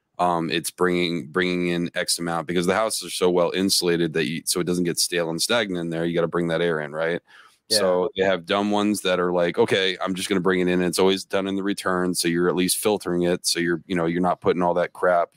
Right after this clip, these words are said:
Speaker 1: you know, from wherever you're pulling that air. Typically, they, they put it in, in the, uh, in the eave of the houses a lot. And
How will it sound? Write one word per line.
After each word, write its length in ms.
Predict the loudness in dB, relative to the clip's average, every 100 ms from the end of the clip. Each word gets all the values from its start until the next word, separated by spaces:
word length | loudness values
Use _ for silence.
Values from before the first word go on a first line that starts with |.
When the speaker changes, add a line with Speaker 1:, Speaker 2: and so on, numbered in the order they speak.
| _
Speaker 1:
you 80 | -2
know, 80 | -2
from 160 | 0 2
wherever 200 | 4 4
you're 80 | 2
pulling 260 | 2 0
that 160 | 2 2
air. 240 | 4 2
Typically, 380 | 2 0 2 0
they, 140 | 0 -2 -2
they 100 | -4
put 200 | -2 -2
it 120 | 0
in, 200 | -2 -4
in 120 | -6 -6
the, 260 | -4 -4 -2
uh, 180 | -2 -4
in 80 | -6
the 80 | -6
eave 240 | -2 0
of 60 | 2
the 60 | 2
houses 380 | 2 2 -2
a 40 | 0
lot. 260 | 2 2 -2 _ _ _ _ _ _ _ -16 -16 -20 -20 -20 -2
And 500 | 2 2 0 -2